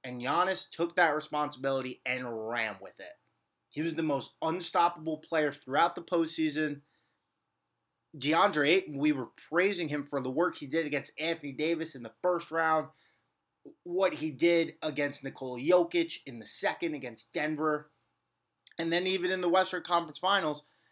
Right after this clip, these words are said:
he was one of the best players on the floor for Phoenix. And Giannis made him look like he was four feet tall. Just absolutely bullied through him, outplayed him in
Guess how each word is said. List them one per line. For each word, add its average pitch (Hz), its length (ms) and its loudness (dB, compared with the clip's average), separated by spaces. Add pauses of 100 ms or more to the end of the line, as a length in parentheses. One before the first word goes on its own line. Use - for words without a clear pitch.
(120)
he 170 280 0 (260)
was 156 200 0
one 185 180 4
of 170 40 -4
the 160 80 -2
best 165 260 2
players 170 280 2
on 147 100 -2
the 139 60 -8
floor 233 280 2
for 294 120 -8
Phoenix. 113 320 -12 (1900)
And 170 280 0 (260)
Giannis 165 640 2
made 156 400 -4
him 143 340 -6
look 143 480 2 (360)
like 156 260 0
he 151 120 -2
was 120 240 -6 (100)
four 175 260 8
feet 160 400 -4
tall. 139 380 0 (760)
Just 131 320 -6 (100)
absolutely 165 920 2 (120)
bullied 165 400 -2
through 143 300 0
him, 131 260 -2 (400)
outplayed 160 580 2
him 135 180 -6
in 113 120 -10